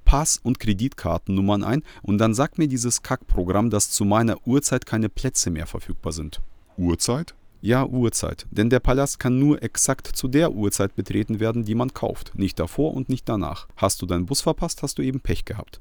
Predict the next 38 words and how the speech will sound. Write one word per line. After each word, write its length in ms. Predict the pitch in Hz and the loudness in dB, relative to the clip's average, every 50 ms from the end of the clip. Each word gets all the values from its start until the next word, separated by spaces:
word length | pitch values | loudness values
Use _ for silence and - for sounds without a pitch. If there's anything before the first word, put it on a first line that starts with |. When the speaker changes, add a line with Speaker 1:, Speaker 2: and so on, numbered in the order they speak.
| - - - | -6 2 4
Speaker 1:
Pech 260 | - 151 160 - - | 6 6 6 4 0
hast 220 | 95 92 - - | 0 0 0 0
du 80 | 101 85 | -2 0
auch, 320 | - 95 120 143 135 - | 2 2 2 2 2 2
wenn 140 | 123 120 117 | 0 2 2
du 100 | 117 117 | 0 0
online 320 | 123 120 123 117 113 110 | 2 2 2 4 2 2
Tickets 320 | - 190 - - 107 - - | 0 -2 0 0 0 -2 -2
kaufst 400 | - - 95 104 120 - - - | -2 0 0 0 0 -2 -2 -2
und 100 | 120 123 | -2 -2
die 60 | 127 | -2
kostenlosen 640 | - - 160 - - - 151 143 139 135 135 135 - | -2 0 -2 -2 -2 -2 0 2 2 2 2 0 0
Tickets 360 | - 127 - - 117 - - | -2 -2 0 -2 -2 -2 -2
der 100 | - 113 | -4 -2
Kinder 260 | - - 120 120 123 | 0 2 2 2 4
nicht 240 | 127 131 135 - - | 2 2 0 0 0
mitgeschickt 540 | 135 135 - - 92 - - 92 - - 85 | 0 0 0 -2 -4 -2 -4 -4 -6 -4 -4
werden. 320 | 80 78 76 69 76 - - _ _ - - | -2 -2 -4 -6 -10 -12 -14 _ _ -8 -2
Warum 320 | 95 98 87 87 85 82 | 0 0 0 0 -2 -2
auch 120 | 95 - - | -2 0 0
immer. 220 | 135 107 78 - - - - - - - - - | 0 0 0 -2 -6 -14 -18 -18 -16 -16 -12 -6
So 240 | 127 127 139 139 139 | 0 4 4 4 6
wie 80 | 139 | 4
in 100 | 135 143 | 4 4
unserem 360 | 127 104 98 82 80 85 82 | 4 2 0 0 -2 -6 -8
Fall. 260 | - - - 82 - - - - - - - - | -8 -8 -8 -8 -8 -10 -12 -12 -14 -14 -8 -2
Ich 140 | - 139 - | -2 0 4
dachte 260 | - 165 - - 156 | 4 4 4 4 2
mir 100 | 151 147 | 4 4
nichts 300 | 139 143 143 - - - | 4 4 2 0 -2 0
dabei, 300 | - 135 127 131 127 131 | 0 2 4 4 4 4
da 120 | 127 123 120 | 4 2 0
die 100 | 117 117 | -2 -2
Kinder 220 | - 123 123 120 | -2 0 0 0
gratis 400 | 113 117 117 113 110 - 110 110 | 2 2 2 2 0 0 -2 0
sind, 220 | - 127 135 - - - | 0 0 -2 -4 -6 -8
aber 220 | - 120 127 123 120 | -6 -4 -2 -2 -2
nein. 260 | 98 - 76 73 | -4 -4 -6 -10